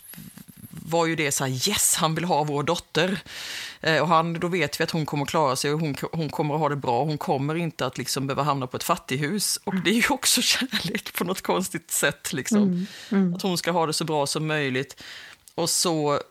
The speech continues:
Speaker 1: att det också fanns en sån där grej om, om en tydlighet i det. Att om det då
Speaker 2: Mm.
Speaker 1: var så att man kanske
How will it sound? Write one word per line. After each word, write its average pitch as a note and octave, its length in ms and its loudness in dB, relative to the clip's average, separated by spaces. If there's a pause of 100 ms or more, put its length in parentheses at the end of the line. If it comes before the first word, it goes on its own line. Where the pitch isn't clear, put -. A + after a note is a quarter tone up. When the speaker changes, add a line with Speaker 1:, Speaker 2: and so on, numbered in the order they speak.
Speaker 1:
att F3 160 2
det G3 120 -2
också F3 320 0
fanns D3 640 0 (140)
en D#3 200 -2
sån D#3+ 180 -2
där C#3 200 0
grej C3+ 540 -2
om, C#3 180 -6 (120)
om D#3+ 180 -2
en D3 120 -2
tydlighet F3+ 1080 -4
i C#3 220 -4
det. C#2+ 240 -4
Att B2+ 180 -4
om E3+ 180 -4
det D#3+ 80 -2
då F3 80 0
Speaker 2:
Mm. F3+ 120 4
Speaker 1:
var F#3+ 240 0
så - 160 -4
att D3 100 -6
man C#3 240 -4 (380)
kanske C#3 500 -2